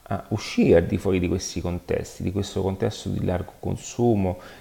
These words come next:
eh, o solamente usare questa associazione, perché anche quello è un tipo di marketing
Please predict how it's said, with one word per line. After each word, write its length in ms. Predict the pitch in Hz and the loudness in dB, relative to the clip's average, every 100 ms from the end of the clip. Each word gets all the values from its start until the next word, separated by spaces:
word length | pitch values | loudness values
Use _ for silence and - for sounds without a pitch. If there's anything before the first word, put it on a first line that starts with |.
| - | -14
eh, 240 | - 104 - | 0 0 4
o 300 | 117 139 143 | 12 12 12
solamente 800 | - - 104 131 131 - 107 104 | 6 4 6 6 2 2 2 2
usare 460 | 110 - 160 107 90 | 0 4 6 6 4
questa 240 | 92 - | -2 -4
associazione, 680 | 87 - 90 90 - 92 90 | -10 -8 -8 -8 -4 -2 -2
perché 500 | 98 - 139 131 131 - - - - | -4 0 4 4 2 -16 -20 -16 2
anche 360 | 135 135 120 | 2 4 0
quello 500 | - 262 135 95 - - | 4 6 8 8 6 4
è 80 | |
un 300 | 104 101 98 | 4 4 2
tipo 280 | - 113 101 | 2 4 6
di 120 | 95 | 6
marketing 840 | 95 85 87 - - - - - | 4 2 -2 -6 -8 -6 -8 -8